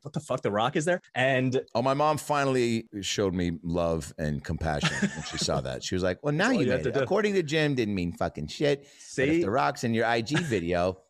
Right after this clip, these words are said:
Speaker 2: then yeah, I'll, you know, you can stay here next time you come home."
Speaker 1: This is why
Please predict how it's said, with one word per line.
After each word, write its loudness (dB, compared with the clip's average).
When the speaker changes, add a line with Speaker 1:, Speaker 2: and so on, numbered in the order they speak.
Speaker 2:
then 0
yeah, 0
I'll, -2
you 0
know, 2
you -6
can 0
stay 2
here 0
next -2
time -2
you -4
come -4
home." -4
Speaker 1:
This -2
is -2
why 0